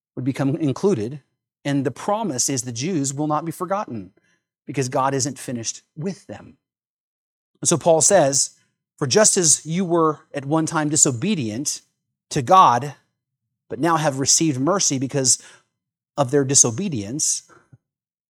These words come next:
so they too have become disobedient in order that they may have the mercy shown to you, they also may now receive mercy." The thing that I think we forget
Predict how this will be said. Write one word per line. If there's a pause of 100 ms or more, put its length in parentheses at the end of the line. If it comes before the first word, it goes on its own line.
(320)
so
they
too
have
become
disobedient
in
order
that
they
may
have (400)
the
mercy
shown
to
you, (1000)
they
also
may
now
receive (260)
mercy." (1200)
The
thing
that
I
think
we
forget